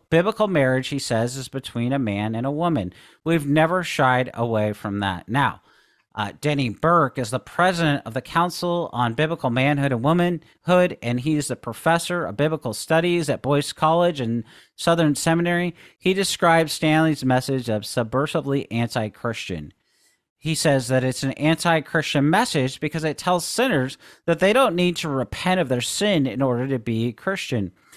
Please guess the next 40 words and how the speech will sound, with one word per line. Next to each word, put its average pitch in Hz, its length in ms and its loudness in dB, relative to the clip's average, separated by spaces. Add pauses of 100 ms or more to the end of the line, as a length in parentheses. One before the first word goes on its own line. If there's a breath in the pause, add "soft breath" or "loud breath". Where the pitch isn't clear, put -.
(240 soft breath)
That's 143 320 0
what 156 100 2
he 156 80 0
told 123 420 0
the 127 80 -2
Christian 120 440 -4
Post 110 420 -4
via 117 400 -2
email 110 340 -2
Monday. 117 520 0 (340 loud breath)
It's 143 140 0
subversive 151 680 2
because 151 260 -2
the 147 120 4
message 156 500 2
is 139 160 -2
cloaked 139 400 0
in 147 120 0
a 135 40 0
veneer 139 580 2
of - 240 -4
Christianese. 135 880 -4 (400 soft breath)
It's - 200 0
designed 160 840 4
to 135 320 2
persuade 185 720 0
the 170 80 0
consciences 156 720 0
of 139 120 -6
Christians 143 520 0
of 127 160 -4
a 135 80 2
message 160 540 0 (320 loud breath)
that 135 80 4
is 143 220 0
incompatible 165 760 0
with 127 180 0
basic 113 320 -4
Christian 113 360 -8
teaching. 113 480 -8